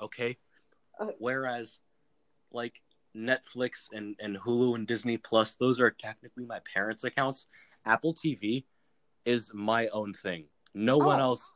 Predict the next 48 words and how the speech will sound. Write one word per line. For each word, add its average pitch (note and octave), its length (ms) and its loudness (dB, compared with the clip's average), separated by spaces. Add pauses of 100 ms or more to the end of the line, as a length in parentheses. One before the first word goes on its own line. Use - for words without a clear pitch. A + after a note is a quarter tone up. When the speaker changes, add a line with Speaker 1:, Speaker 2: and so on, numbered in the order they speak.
(140)
Speaker 1:
it's A#2 220 -6
no B2+ 160 2
one C3+ 140 2
else's A#2 300 -2
thing G#2+ 260 -4
but F2+ 160 -8
mine. F2+ 420 0 (640)
I A#2 140 10
Speaker 2:
Gotcha. B2+ 60 2
Speaker 1:
bought B2 200 2
all A#2+ 140 -2
these A#2 260 -6
movies G#2+ 380 -6
with G2+ 160 -10
my F#2 180 2
own C3 280 4
money, G#2 340 -2 (720)
and F#2+ 200 -4
I F#2 120 2
want A2+ 300 2
to A2+ 120 -4
share A2+ 260 -2
them G#2+ 140 -4
with G#2+ 160 -6
my F#2+ 120 -4
friends. E2 420 -10 (160)
So G2 260 0
this B2 160 2
is B2+ 120 0
Speaker 2:
Okay. - 40 -10
Speaker 1:
something A2+ 340 -2
that G2+ 120 2
I'm G2+ 120 0
being G#2+ 240 2
genuine G2 500 -2
right G2+ 220 4
now. F#2 300 0 (380)
After G#2+ 320 2
the G#2+ 140 0
podcast, G2 600 -2
I F#2+ 80 -2
can F#2 180 -6
give G#2 220 0
you A2 80 0
my G#2 140 2
username G#2 340 -6
and F#2+ 80 -12
password. F2+ 420 -4